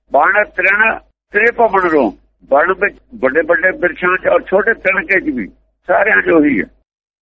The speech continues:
ਬਾਹਰ ਸਾਰੀਆਂ ਜੁਦੀਆਂ 'ਚ ਕਹਿ ਲਓ, ਤਿੰਨੇ ਭਵਨਾਂ 'ਚ ਉਹੀ ਰਮਿਆ ਹੋਇਆ। ਹਾਂਜੀ,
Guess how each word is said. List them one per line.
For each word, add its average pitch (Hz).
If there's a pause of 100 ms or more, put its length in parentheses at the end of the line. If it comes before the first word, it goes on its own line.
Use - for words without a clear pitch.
ਬਾਹਰ 147
ਸਾਰੀਆਂ 160
ਜੁਦੀਆਂ 156
'ਚ 139
ਕਹਿ 156
ਲਓ, 156 (600)
ਤਿੰਨੇ 196
ਭਵਨਾਂ 196
'ਚ 180
ਉਹੀ 175
ਰਮਿਆ 143
ਹੋਇਆ। 104 (800)
ਹਾਂਜੀ, 98